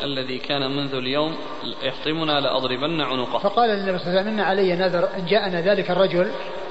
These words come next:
Speaker 2: الذي يحطمنا أن أضرب عنقه"، لأنه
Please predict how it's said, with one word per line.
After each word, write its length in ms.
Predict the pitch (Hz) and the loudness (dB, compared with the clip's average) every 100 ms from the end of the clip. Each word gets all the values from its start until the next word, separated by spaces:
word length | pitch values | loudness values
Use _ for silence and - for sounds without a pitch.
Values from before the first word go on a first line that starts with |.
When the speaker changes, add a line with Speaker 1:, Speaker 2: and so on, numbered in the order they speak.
| - - - 208 | -10 -10 -4 0
Speaker 2:
الذي 320 | 190 185 170 | 4 4 2
يحطمنا 500 | 185 - 214 208 220 | 0 0 0 2 2
أن 80 | 220 | 4
أضرب 280 | 214 190 180 | 4 6 4
عنقه"، 400 | 185 165 156 - - - - - - - - - - | 4 0 -2 -4 -6 -8 -8 -10 -10 -10 -10 -10 -4
لأنه 720 | 175 190 190 170 180 170 175 | 0 0 0 2 4 6 4